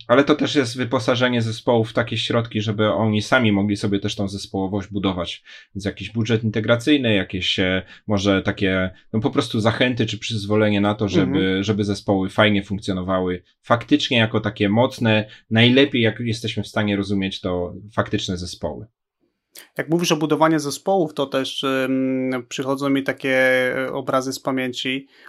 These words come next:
Speaker 2: e, do głowy, gdzie, e, to właśnie osoby z H R potrafiły najlepiej, e, znając ludzi w organizacji, e,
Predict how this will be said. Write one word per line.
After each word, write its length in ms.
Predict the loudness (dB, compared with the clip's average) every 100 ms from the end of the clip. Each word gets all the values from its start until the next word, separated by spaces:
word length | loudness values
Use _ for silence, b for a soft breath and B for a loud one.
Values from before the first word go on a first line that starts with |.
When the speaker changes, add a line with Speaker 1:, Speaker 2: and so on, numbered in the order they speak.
| B -6
Speaker 2:
e, 120 | -4
do 140 | -2 0
głowy, 380 | 0 0 0
gdzie, 640 | -2 -4 2 4 4 2 -2 b b _
e, 340 | -8 -6 -6
to 120 | -6 0
właśnie 260 | 0 0
osoby 240 | -4 -2 -2
z 100 | 0
H 160 | 2
R 260 | 4 4 2
potrafiły 580 | -6 -2 -2 -2 -2 0 2 2
najlepiej, 1000 | 2 2 4 2 0 0 0 2 0 -4 _ _ -10
e, 180 | -4 -4
znając 680 | 0 4 4 4 2 0
ludzi 360 | -2 -2 -2 -8
w 160 | -8 -6
organizacji, 1200 | -4 0 0 2 0 0 -4 -4 0 2 2 -2
e, 320 | -4 -2 -2